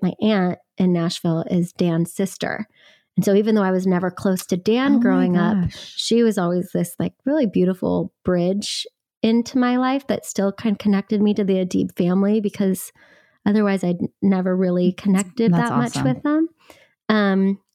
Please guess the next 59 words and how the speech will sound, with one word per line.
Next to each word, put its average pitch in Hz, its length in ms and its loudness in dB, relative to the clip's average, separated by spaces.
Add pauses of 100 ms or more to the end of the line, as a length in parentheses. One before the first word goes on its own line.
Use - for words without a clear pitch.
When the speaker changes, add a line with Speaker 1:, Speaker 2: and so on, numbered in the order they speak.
Speaker 1:
and 220 200 4
yeah, 220 220 2
so 208 180 0
she 233 160 -2
was 226 140 2
always 202 200 4
this, 180 160 -4
like, 170 180 -4
really 269 260 2
deep 214 300 0
soul 208 500 2
who 185 180 -2
I 185 60 0
wouldn't 240 260 0
talk 240 200 -6
to 220 80 -2
very 202 160 0
often, 196 240 -2
but 190 100 0
when - 260 -2
we - 80 -4
did, 208 300 2
we 190 100 2
would 180 80 0
just - 240 -6 (180)
dive 180 260 -2
down. 226 320 2
Speaker 2:
And 220 80 2
Speaker 1:
And 220 80 4
Speaker 2:
that's 233 160 -4
so 262 120 0
lovely 165 380 2
that 131 160 -4
they 247 60 4
Speaker 1:
Yeah. 269 240 4
Speaker 2:
connected 151 360 -4
you. 123 240 0
Speaker 1:
Yeah. 262 340 0
And 247 140 4
they 262 60 4
brought 262 180 0
me 262 80 0
out 254 180 0
there. 254 140 0
And 240 160 2
then 269 80 4
my 262 180 2
uncle, 208 460 2
like, 208 260 -2 (160)
who 220 140 4
I 226 60 2
didn't 240 200 2
know 240 140 2
that 226 140 0
well 226 100 0
till - 160 -6
I 208 80 0
got 247 300 -4
there, 190 340 -2